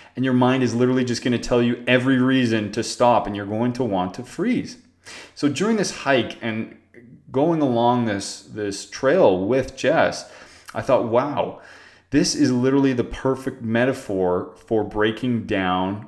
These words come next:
goals, for a metaphor for just goals in general, <laughs> one step at a time." So I wanted to do this podcast episode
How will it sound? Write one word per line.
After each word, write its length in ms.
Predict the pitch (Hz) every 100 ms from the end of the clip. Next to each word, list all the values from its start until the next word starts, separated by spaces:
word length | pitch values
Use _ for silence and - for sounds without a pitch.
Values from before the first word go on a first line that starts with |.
| -
goals, 680 | 135 247 277 - - - -
for 480 | - 120 117 117 110
a 160 | 117 117
metaphor 560 | 110 123 127 156 151
for 240 | 147 156 143
just 360 | 120 147 110
goals 340 | - 120 151 139
in 140 | 113
general, 540 | 104 170 175 - - -
<laughs> 160 | 95
one 320 | 123 151 151
step 600 | - - - 135 156 - -
at 140 | 113
a 60 | 104
time." 580 | - 120 139 90 - 90
So 180 | -
I 60 | 113
wanted 260 | 139 180 170
to 80 | 127
do 300 | 117 135 123
this 220 | 113 113
podcast 760 | - 113 117 - 113 107 -
episode 600 | 117 120 - 95 92 95